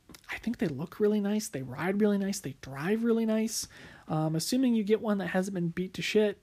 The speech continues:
and has been properly maintained, I think you could get a pretty good, pretty reliable long-term thing. Now, we're not talking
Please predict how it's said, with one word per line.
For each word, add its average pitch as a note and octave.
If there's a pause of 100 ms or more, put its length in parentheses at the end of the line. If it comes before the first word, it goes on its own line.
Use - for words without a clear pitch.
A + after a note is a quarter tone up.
(220)
and E3
has E3
been D#3+
properly F3+
maintained, F3 (560)
I -
think D4
you D#4+
could A3+
get C#4+
a -
pretty B3+
good, G#3+
pretty A#3+
reliable F#3+
long-term E3+
thing. D3
Now, E3
we're A3+
not D#4+
talking A#3+